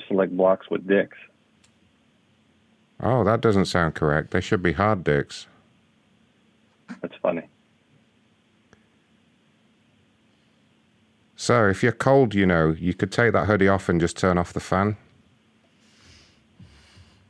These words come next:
Speaker 2: You got that big warm coat on in there, and you're gonna, you're gonna get too hot.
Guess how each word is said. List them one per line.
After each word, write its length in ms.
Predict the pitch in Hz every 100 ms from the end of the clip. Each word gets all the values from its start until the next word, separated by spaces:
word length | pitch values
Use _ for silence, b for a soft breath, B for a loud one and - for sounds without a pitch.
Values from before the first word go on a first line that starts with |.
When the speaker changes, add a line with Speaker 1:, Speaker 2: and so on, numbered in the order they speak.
| _ _
Speaker 2:
You 100 | 87
got 120 | 92
that 160 | 92 87
big 200 | 110 95
warm 300 | 107 104 95
coat 280 | - 101 92
on 140 | 92
in 160 | 85 82
there, 280 | 80 76
and 120 | 76 78
you're 140 | 85
gonna, 320 | 92 104 90 -
you're 120 | 85
gonna 180 | 104 101
get 260 | 98 - -
too 200 | 95 85
hot. 280 | 92 80